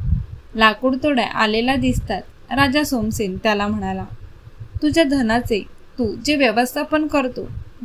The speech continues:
ते कसे ते मला सांग, मला काल काहीच कळले नाही." लाकूड तोड्या हसून म्हणाला, "महाराज,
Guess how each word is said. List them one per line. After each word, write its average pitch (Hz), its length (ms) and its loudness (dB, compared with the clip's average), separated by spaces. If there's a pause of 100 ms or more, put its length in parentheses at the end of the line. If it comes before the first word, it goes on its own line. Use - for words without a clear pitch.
ते 311 60 2
कसे 247 480 0 (100)
ते 277 80 4
मला 240 280 4
सांग, 196 240 -6 (800)
मला - 260 4
काल 226 240 2 (140)
काहीच 294 340 2
कळले 220 280 4
नाही." 196 260 0 (1080)
लाकूड 220 460 2
तोड्या 220 220 4 (260)
हसून 226 300 2
म्हणाला, 190 440 -2 (640)
"महाराज, 233 480 2